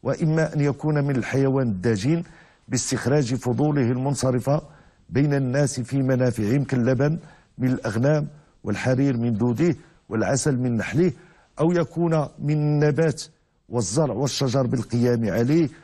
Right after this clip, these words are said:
وإعداده واستخراج ثمرته، ويسمى كل هذا فلاحاً، وإما أن يكون من الكسب من الأعمال الإنسانية إلى آخره. إذن هنا ثم يعود ابن خلدون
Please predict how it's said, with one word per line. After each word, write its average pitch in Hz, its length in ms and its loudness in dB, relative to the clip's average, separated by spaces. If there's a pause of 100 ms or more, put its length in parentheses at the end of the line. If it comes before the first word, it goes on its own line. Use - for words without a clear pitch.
(200)
وإعداده 120 1000 0 (120)
واستخراج 123 500 -2
ثمرته، 107 600 0 (380)
ويسمى 127 640 0 (140)
كل 120 220 0
هذا 117 320 2
فلاحاً، 113 540 0 (420)
وإما 147 520 0
أن 135 80 -2
يكون 135 440 0
من 131 140 0
الكسب 123 440 -2
من 123 140 0
الأعمال 127 520 0 (680)
الإنسانية 135 640 0 (960)
إلى 247 140 2
آخره. 90 400 -2 (680)
إذن 202 280 2
هنا 185 540 0
ثم 185 300 0
يعود 170 380 0
ابن 151 240 -2
خلدون 175 520 0